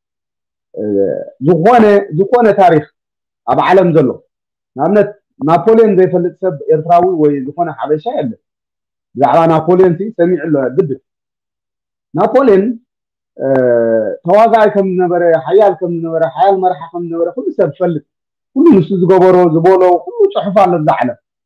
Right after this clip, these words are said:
ሓደ ግን ሓደ ካፕ-፣ ኮፕራል ወይ ካፕቴን ግን ኣብ ትጥቁኡ ነይሩ። ማዕሩ ዝገበረ ንሱ እዩ ኸማን ገይርዎ መብዛሕትኡ። ንዑ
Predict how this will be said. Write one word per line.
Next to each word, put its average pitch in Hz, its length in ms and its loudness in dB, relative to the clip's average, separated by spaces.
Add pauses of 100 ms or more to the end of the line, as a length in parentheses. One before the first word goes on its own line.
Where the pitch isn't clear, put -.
(460)
ሓደ 285 180 2 (100)
ግን 277 180 4
ሓደ 208 220 2 (260)
ካፕ-፣ - 300 -2 (300)
ኮፕራል 226 440 2
ወይ 196 180 4
ካፕቴን 226 460 2
ግን 214 160 -6
ኣብ 190 140 0
ትጥቁኡ 226 380 -6
ነይሩ። 180 240 0 (1200)
ማዕሩ 277 360 2
ዝገበረ 190 420 2
ንሱ 160 200 -2
እዩ 254 120 2
ኸማን 208 280 0
ገይርዎ 175 300 0
መብዛሕትኡ። 180 480 -4 (380)
ንዑ 180 160 -4